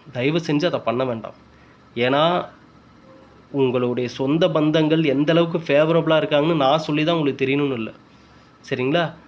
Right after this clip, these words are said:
இது உங்களுக்கே ஒவ்வொரு தனுசு ராசிக்காரர்களுக்கும் தெளிவா தெரியும். அப்ப அதை பாருங்க, அது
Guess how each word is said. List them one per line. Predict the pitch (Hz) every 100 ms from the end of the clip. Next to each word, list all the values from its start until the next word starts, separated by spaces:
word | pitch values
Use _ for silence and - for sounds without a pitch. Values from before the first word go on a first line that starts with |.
| - -
இது | 123
உங்களுக்கே | 123 147 165 160 165
ஒவ்வொரு | 180 135 139 160 151
தனுசு | 143 143 147 156
ராசிக்காரர்களுக்கும் | 147 143 139 135 135 151 185 -
தெளிவா | 135 135 143 165
தெரியும். | 151 120 113 - - - - - -
அப்ப | - - 190 156 120 156 196 -
அதை | - 135 -
பாருங்க, | 143 190 196
அது | 160